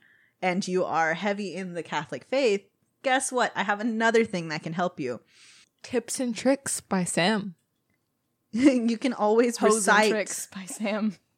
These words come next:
Speaker 3: <laughs> Sorry.
Speaker 1: You can always recite La Magnificante, in, which is in Spanish, um, La, the Magnificent,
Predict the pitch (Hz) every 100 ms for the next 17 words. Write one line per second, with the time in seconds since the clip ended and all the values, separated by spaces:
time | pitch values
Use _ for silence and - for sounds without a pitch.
0 | _ - - 247 196 170 180 262 _ 233
1 | 233 262 226 220 226 208 208 196 - -
2 | 190 180 185 175 190 165 190 170 160 190
3 | 247 349 _ _ _ 196 190 - 185 180
4 | 190 170 185 180 180 180 175 175 - _
5 | _ 170 156 147 143 131 113 - _ _
6 | _ _ _ _ _ _ _ 180 170 165
7 | 160 151 - 170 185 185 170 156 156 190
8 | 233 254 -